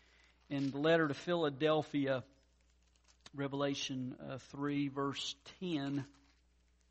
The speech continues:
"Since you have kept my command to endure patiently, I will also keep you from the hour of trial that is going to come upon the whole earth to test those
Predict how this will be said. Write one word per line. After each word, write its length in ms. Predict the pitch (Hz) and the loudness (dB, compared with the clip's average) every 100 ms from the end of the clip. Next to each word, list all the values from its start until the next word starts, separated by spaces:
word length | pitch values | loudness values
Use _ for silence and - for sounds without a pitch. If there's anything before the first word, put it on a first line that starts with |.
| _ _ _ _ _ _ _ _ _ _ _ _ _ _ _ _ _ _ _ _ _ _ - | _ _ _ _ _ _ _ _ _ _ _ _ _ _ _ _ _ _ _ _ _ _ -6
"Since 360 | - 208 202 | 2 4 4
you 120 | 208 185 | 4 2
have 160 | - | 2
kept 280 | - 202 - | 4 4 6
my 120 | 165 | 4
command 420 | 160 165 160 170 156 | 4 4 6 6 4
to 40 | |
endure 220 | 151 147 | 2 0
patiently, 540 | 143 175 180 - 143 139 | 2 2 4 2 -2 2
I 120 | 143 | 4
will 140 | 143 | 6
also 320 | 143 151 - 139 | 6 4 2 -6
keep 300 | - 143 143 | -4 -4 -4
you 80 | |
from 200 | 135 139 | -6 -4
the 160 | 131 127 | -4 -2
hour 320 | 135 139 135 | 2 2 2
of 120 | 131 | -4
trial 580 | - - 190 131 123 131 - - - _ | -8 -6 0 2 2 -2 -8 -20 -20 _
that 140 | 151 147 | 0 0
is 100 | 131 | 2
going 220 | 143 151 | 2 2
to 60 | 147 | 2
come 240 | 160 151 | 0 0
upon 260 | 139 139 135 | 0 0 0
the 60 | |
whole 260 | 123 147 139 | 0 -2 0
earth 500 | 143 139 123 - - - _ - | 2 2 0 -8 -20 -20 _ -20
to 80 | 143 | -8
test 380 | 151 143 - | -2 -2 -2
those 640 | 139 135 135 135 123 - | -2 0 0 -2 -6 -10